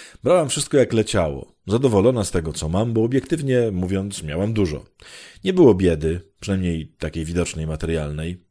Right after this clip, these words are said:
Dzieci najedzone, ciuchy wyprane, wszystko wyprasowane. Córeczki w ślicznych sukienkach, grzecznie stojące na nudnej mszy w kościele, rodzice wykształceni, wszystko zaaranżowane elegancko. No tylko co z tego, jak to wszystko się okazało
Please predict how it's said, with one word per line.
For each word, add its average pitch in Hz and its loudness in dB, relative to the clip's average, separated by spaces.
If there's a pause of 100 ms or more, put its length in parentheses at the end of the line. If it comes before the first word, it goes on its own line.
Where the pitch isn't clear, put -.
Dzieci 95 -4
najedzone, 104 -2
ciuchy 117 -4
wyprane, 80 -4 (340)
wszystko 104 -4
wyprasowane. 78 -4 (160)
Córeczki 135 0
w - -8
ślicznych 117 -6
sukienkach, 95 -4
grzecznie 92 -2
stojące 90 -4
na 82 -6
nudnej 98 -6
mszy 76 -8
w - -16
kościele, 87 -8 (360)
rodzice 120 0
wykształceni, 95 -4
wszystko 135 -2
zaaranżowane 90 -4 (200)
elegancko. 92 -4 (420)
No 90 -4
tylko 131 -2
co 139 -4
z 120 -8
tego, 78 -6 (800)
jak 82 -4
to 85 -8
wszystko 90 -6
się 98 -2
okazało 85 -2